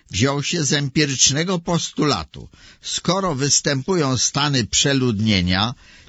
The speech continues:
i niedoludnienia, czyli względnego nadmiaru bądź niedoboru ludności,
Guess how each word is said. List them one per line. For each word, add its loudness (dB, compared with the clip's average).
i 2
niedoludnienia, 0
czyli 2
względnego 0
nadmiaru 0
bądź -2
niedoboru 0
ludności, -2